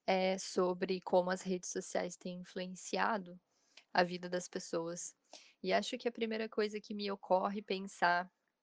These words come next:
é que muitas pessoas reclamam da quantidade de informação que tá presente na, na, nas redes sociais e como elas se sentem sobrecarregadas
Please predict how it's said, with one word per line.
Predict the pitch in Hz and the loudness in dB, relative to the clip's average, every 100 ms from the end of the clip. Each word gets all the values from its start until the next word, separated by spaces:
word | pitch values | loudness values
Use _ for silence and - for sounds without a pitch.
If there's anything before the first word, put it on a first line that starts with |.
| _ _ _ _ - - | _ _ _ _ -14 -4
é | 196 196 | -2 -2
que | - 202 185 196 _ _ _ _ _ _ _ - | -4 -6 -6 -8 _ _ _ _ _ _ _ -4
muitas | 202 247 | -2 0
pessoas | 233 254 226 233 | 2 4 6 6
reclamam | 240 208 190 208 208 | 4 4 4 4 2
da | 208 | -2
quantidade | - 208 202 196 196 | -2 -6 -2 -2 -2
de | 196 | -2
informação | 196 208 - 208 214 220 - 190 196 | -4 -4 0 0 0 -4 -2 -2 -2
que | - | -6
tá | 185 | -6
presente | 180 185 180 180 180 - | -2 -4 -4 -8 -10 -10
na, | 180 175 175 | -6 -6 -6
na, | 185 180 175 180 180 | -4 -2 -4 -6 -8
nas | 180 180 | -6 -4
redes | 190 185 | -6 -6
sociais | - 180 - 165 175 175 | -6 -4 2 2 2 -4
e | - | -6
como | 190 196 | -4 -2
elas | 196 | -4
se | - | -6
sentem | - 190 196 | -8 -8 -6
sobrecarregadas | 190 185 190 - 185 208 196 202 196 175 - | -6 -6 -6 -6 -6 -2 2 2 0 -6 -12